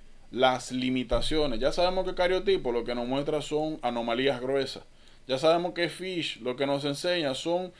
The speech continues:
microanomalías. Si hay material duplicado, si hay material translocado, si hay microdeleciones.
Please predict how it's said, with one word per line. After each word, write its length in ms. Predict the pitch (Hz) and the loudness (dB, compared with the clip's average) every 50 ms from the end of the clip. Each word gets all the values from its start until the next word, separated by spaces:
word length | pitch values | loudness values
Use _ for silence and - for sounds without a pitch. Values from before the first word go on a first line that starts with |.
| - _ _ | -20 _ _
microanomalías. 1800 | 107 117 131 143 160 180 185 180 170 - 160 156 151 151 147 143 147 147 147 143 143 131 131 147 165 170 151 127 104 - - - - - - - - - - - - - - - - - - - - - - - - - - - - - | -8 -4 -4 -2 -2 -2 -2 -4 -6 -4 -4 -2 0 0 0 0 -2 -2 -2 0 0 -2 -2 -2 -4 -4 -4 -4 -4 -6 -10 -14 -14 -14 -16 -16 -20 -20 -20 -12 -8 -6 -6 -4 -4 -6 -6 -6 -6 -8 -8 -8 -8 -8 -10 -10 -10 -8
Si 180 | - - 139 | -8 -4 -2
hay 120 | 147 151 156 | 0 0 0
material 540 | 160 160 156 151 147 143 151 151 156 147 151 | 0 0 0 0 0 2 4 4 2 2 2
duplicado, 840 | 156 143 131 143 135 123 - 143 147 160 165 156 143 127 117 107 | 0 -2 -2 -4 -4 -2 0 0 2 4 4 4 4 2 2 0
si 180 | - - 127 139 | -4 -4 2 2
hay 140 | 139 147 151 | 4 4 2
material 540 | 151 156 147 - 139 139 147 147 143 139 135 | 0 -2 -2 0 0 0 2 4 2 2 2
translocado, 920 | 139 139 139 135 - 139 131 120 110 131 143 156 165 147 127 113 104 - - - - - - - | 0 -2 -2 -2 -4 -4 -4 -4 -2 0 2 2 2 2 2 0 -2 -4 -8 -14 -20 -20 -20 -20
si 320 | - - - - 139 139 143 | -14 -10 -6 -4 0 2 2
hay 240 | 147 156 160 165 160 | 4 4 4 2 0
microdeleciones. 1400 | 156 160 156 160 151 147 147 151 143 139 131 127 - - 147 160 170 170 160 143 120 101 - - - - - | -2 -4 -4 -2 0 2 4 4 4 4 2 0 -2 -2 0 2 2 2 0 0 -4 -6 -10 -12 -16 -16 -18